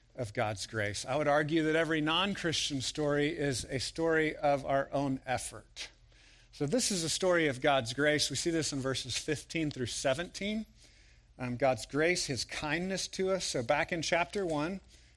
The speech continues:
verse fifteen says, "But when he who had set me apart before I was born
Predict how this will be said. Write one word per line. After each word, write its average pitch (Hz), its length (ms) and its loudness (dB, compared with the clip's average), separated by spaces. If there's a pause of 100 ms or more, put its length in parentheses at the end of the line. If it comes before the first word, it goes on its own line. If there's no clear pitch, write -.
(140)
verse 151 200 -2
fifteen 175 880 -2 (480)
says, 127 640 0 (1800)
"But 147 180 4
when 208 280 4
he 180 460 4 (200)
who 165 140 4
had 151 180 2
set - 360 6
me 214 120 4
apart 180 460 6
before 165 340 4
I 175 120 10
was 143 160 0
born 147 520 4